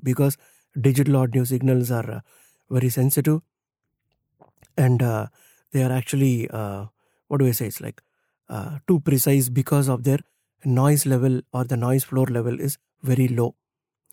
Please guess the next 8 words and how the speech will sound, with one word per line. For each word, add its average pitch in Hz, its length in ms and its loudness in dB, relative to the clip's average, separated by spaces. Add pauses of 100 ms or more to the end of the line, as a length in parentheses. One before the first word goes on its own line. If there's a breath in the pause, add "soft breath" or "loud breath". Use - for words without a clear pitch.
(160)
Uh, 110 340 -4
so 127 420 0 (360)
the 143 200 0
signal 160 480 2
is 139 200 -2
actually, 139 320 0
we 131 120 2
say, 131 260 0